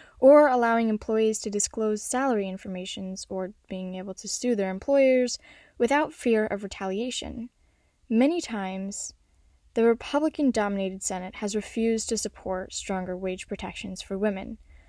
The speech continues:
However, accepting the wage gap can be a bipartisan issue. While many conservatives claim that women choose to enter into lower-paying professions, and so wage protection is unnecessary,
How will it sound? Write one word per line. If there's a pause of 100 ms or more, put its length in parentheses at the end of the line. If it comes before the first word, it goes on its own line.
(160)
However,
accepting
the
wage
gap
can
be
a
bipartisan
issue. (560)
While
many
conservatives
claim
that
women
choose
to
enter
into
lower-paying
professions, (420)
and
so
wage
protection
is
unnecessary,